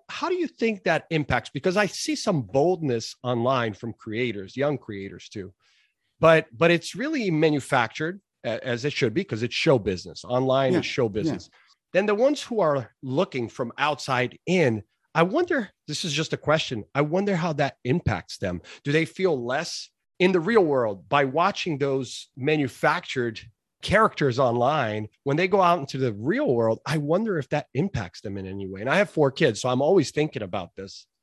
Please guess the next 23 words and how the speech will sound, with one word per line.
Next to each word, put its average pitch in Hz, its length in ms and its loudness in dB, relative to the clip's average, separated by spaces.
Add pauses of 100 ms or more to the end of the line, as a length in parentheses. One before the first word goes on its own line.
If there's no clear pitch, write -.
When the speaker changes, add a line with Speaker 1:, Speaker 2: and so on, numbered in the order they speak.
(340)
Speaker 2:
I, 131 80 2 (160)
if, 143 320 2
if 127 400 8
I'm, 131 260 4
I'm 127 140 6
gonna 131 160 8
give 123 160 6
you 123 140 4
my 113 400 4 (400)
Fred 127 420 6
statistic. 110 840 2
I 127 160 4
think 131 420 2 (200)
for 127 280 0
every 131 640 4 (380)
kid 151 360 4
that's 120 240 2
inspired, 120 920 2
twenty 123 440 2
are 104 160 2
inhibited 98 600 0
by 71 180 -10
it. 60 80 -18